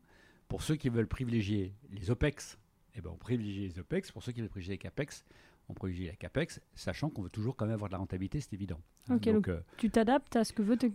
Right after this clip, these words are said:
Speaker 1: on s'a-,
Speaker 2: client.
Speaker 1: on s'adapte assez facilement à ce que veulent nos clients à partir du moment où on travaille dans la durée.
Speaker 2: D'accord.
Speaker 1: Et tout le sujet est celui-là, c'est bien de trouver avec nos clients une capacité à travailler dans la durée.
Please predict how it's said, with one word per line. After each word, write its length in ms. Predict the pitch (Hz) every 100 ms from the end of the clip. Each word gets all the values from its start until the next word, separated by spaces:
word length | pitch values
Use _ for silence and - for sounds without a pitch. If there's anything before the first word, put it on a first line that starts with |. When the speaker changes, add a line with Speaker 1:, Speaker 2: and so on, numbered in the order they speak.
| 214
Speaker 1:
on 120 | 233
s'a-, 160 | - 214
Speaker 2:
client. 40 | -
Speaker 1:
on 60 | 156
s'adapte 340 | 190 185 -
assez 240 | 196 -
facilement 540 | 269 247 - 156 156 156
à 100 | 135
ce 80 | -
que 80 |
veulent 260 | 135 151 139
nos 160 | 123 113
clients 320 | 120 147 208
à 140 | 151 143
partir 340 | 139 - 139
du 60 | 139
moment 80 |
où 40 | 175
on 40 |
travaille 240 | - 123 123
dans 100 | 104
la 80 |
durée. 220 | 101 92 - - - _ - -
Speaker 2:
D'accord. 260 | 220 196 131
Speaker 1:
Et 40 |
tout 100 | 220
le 60 | 214
sujet 280 | - 156 147
est 40 |
celui-là, 420 | - 101 98 190 - _ _
c'est 200 | - 135
bien 160 | 135 147
de 80 | 131
trouver 480 | - 143 135 131 135
avec 240 | 127 127
nos 80 | 127
clients 520 | - 110 120 151 208 -
une 140 | 113
capacité 580 | 104 143 139 - 120 165
à 60 | 147
travailler 240 | - 117
dans 80 | 107
la 60 | 95
durée. 380 | 90 104 196